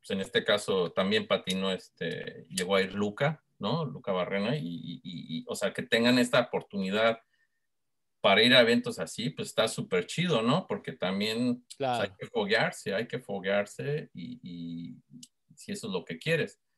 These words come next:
Speaker 1: Pero sí, todo tiene un aspecto corporativo, marketing y todo, que está bien, porque es lo que nos
Speaker 2: No
Speaker 1: gusta,
Speaker 2: está mal.
Speaker 1: es la patineta.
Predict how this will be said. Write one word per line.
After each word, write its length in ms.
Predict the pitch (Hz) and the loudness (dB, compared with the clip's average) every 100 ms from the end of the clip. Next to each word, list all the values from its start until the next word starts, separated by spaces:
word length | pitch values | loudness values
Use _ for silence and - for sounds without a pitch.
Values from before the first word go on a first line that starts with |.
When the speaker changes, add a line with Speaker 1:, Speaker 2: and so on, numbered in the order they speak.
| _ _ _ _ _ _ _ - | _ _ _ _ _ _ _ 4
Speaker 1:
Pero 360 | 127 117 120 | 6 8 8
sí, 520 | 123 - 147 139 135 - | 4 2 2 2 2 4
todo 320 | 139 135 127 | 4 4 2
tiene 560 | 123 117 113 95 85 _ _ _ _ _ | 4 4 4 0 -2 _ _ _ _ _
un 160 | 113 104 | -4 -4
aspecto 720 | - 113 - - 90 82 _ _ _ _ _ | -2 -2 -2 -4 -6 -6 _ _ _ _ _
corporativo, 1000 | - 92 - 87 82 98 90 90 82 80 _ - | -10 -6 0 0 -2 -6 -4 -6 -6 -10 _ -6
marketing 560 | 87 - 85 - 87 | -6 -4 -10 -10 -8
y 60 | 90 | -6
todo, 360 | 165 147 139 _ _ - | -2 -2 -4 _ _ -8
que 60 | |
está 200 | 185 214 | -2 2
bien, 360 | 214 247 247 - _ _ _ _ - | 6 6 6 0 _ _ _ _ -6
porque 220 | 123 156 | 2 4
es 40 | |
lo 100 | 156 | 6
que 100 | 147 | 6
nos 160 | 143 147 | 4 4
Speaker 2:
No 20 | |
Speaker 1:
gusta, 240 | 165 208 - | 0 -2 -4
Speaker 2:
está 80 | |
mal. 160 | 135 104 | -4 0
Speaker 1:
es 60 | 143 | 2
la 140 | 143 | 2
patineta. 460 | 135 143 151 151 | 2 2 0 -2